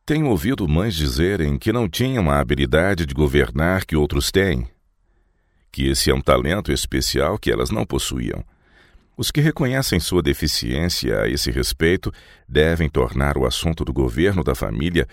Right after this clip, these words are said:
o seu mais diligente estudo. E mesmo as mais valiosas sugestões dos outros não devem ser adotadas sem ser consideradas e discriminadas.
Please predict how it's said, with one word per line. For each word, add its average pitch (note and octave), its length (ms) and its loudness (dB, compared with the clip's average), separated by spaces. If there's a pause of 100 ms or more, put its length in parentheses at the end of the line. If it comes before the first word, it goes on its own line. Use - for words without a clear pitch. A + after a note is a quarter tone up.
(300)
o - 60 -6
seu F2+ 200 2
mais F#2 480 0
diligente D#2+ 800 -2
estudo. - 520 -6 (720)
E F3+ 140 2
mesmo E2+ 380 6
as D#2+ 180 2
mais F#2+ 280 0
valiosas E2 680 2
sugestões D#2 680 -4
dos C#2 220 -2
outros - 460 0 (340)
não D3+ 180 0
devem F2 360 4
ser E2 200 2
adotadas E2+ 680 2
sem C#2 220 0
ser D#2 260 0
consideradas D#2+ 960 2
e C2+ 100 0
discriminadas. D#2 1200 -4